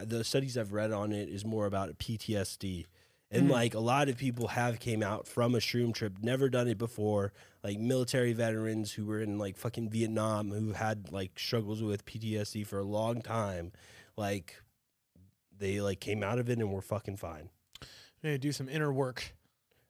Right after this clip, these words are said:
Speaker 1: It
Speaker 2: on it, you're saying.
Speaker 1: Well, y-, yeah, I think that
Speaker 2: You really think that you, they did it once and they were just like, "Never have P T S D ever again. It's been, like, twenty years."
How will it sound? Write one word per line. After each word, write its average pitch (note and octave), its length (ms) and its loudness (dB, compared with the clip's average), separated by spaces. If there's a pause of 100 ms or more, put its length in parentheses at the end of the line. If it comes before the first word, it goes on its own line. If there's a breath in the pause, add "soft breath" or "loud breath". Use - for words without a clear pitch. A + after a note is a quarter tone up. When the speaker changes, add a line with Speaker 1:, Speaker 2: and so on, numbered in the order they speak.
(100)
Speaker 1:
It D3 80 6
Speaker 2:
on F3 240 8
it, A#2+ 180 -4
you're C3+ 120 -8
saying. A#2+ 400 -6 (120)
Speaker 1:
Well, C#3+ 180 10
y-, C#3+ 220 4
yeah, F3 340 10
I A#2 120 6
think A3 280 2
that F3+ 220 10
Speaker 2:
You F3+ 80 4
really G#3+ 160 12
think G3+ 140 6
that F#3+ 60 6
you, F3 120 6
they D#3+ 200 8
did E3 180 6
it D#3+ 100 6
once D#3 280 2
and D3+ 100 2
they D3+ 60 6
were D3 80 4
just C#3 160 -2
like, D3 120 2
"Never E3+ 180 6
have F3+ 140 8
P F3 120 2
T E3 180 6
S E3+ 180 4
D F3 160 4
ever E3+ 180 6
again. D#3+ 460 6
It's D#3 120 -6
been, D#3 100 2
like, D3 140 0
twenty E3 240 2
years." D#3+ 420 4